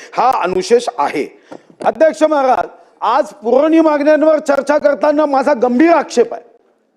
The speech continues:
की तुम्ही मुख्य बजेट देत असताना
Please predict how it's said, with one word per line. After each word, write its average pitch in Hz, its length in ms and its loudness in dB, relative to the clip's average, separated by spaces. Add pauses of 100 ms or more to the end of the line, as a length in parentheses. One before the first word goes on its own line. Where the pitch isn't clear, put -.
(300)
की 302 100 2
तुम्ही 277 640 -2 (420)
मुख्य 269 440 0 (100)
बजेट 269 400 0
देत 302 260 2
असताना 254 580 -2